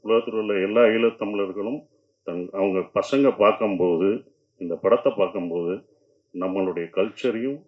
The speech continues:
நம்மளுடைய தமிழும் மறந்துட்டு நம்ம இங்கிலீஷ் பேசிட்டு இருக்கோம். கண்டிப்பா தமிழ் நம்ம மொழியை ப-, கத்துக்கணும் அப்படின்ற ஒரு பத்து, பத்து பேர் வந்து, அப்படி வந்து மாணவர்கள் வந்தாங்கன்னா,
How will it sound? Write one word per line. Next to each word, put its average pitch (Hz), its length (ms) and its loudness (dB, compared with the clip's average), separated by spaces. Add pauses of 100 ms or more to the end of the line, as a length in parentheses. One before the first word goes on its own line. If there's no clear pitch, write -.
(340)
நம்மளுடைய 87 680 -6
தமிழும் 117 480 -4 (100)
மறந்துட்டு 110 440 -4
நம்ம 98 200 -4
இங்கிலீஷ் 104 400 -6
பேசிட்டு - 260 -8
இருக்கோம். - 300 -16 (440)
கண்டிப்பா 104 640 -2
தமிழ் 98 460 -4
நம்ம 87 340 -6
மொழியை 113 420 -2 (340)
ப-, 95 280 -4 (320)
கத்துக்கணும் 117 640 2
அப்படின்ற 101 460 2 (360)
ஒரு 90 320 -4
பத்து, - 580 4 (800)
பத்து 139 340 2
பேர் 165 380 10 (160)
வந்து, 131 360 6
அப்படி 117 200 8
வந்து 123 260 2
மாணவர்கள் 117 440 4
வந்தாங்கன்னா, 113 480 4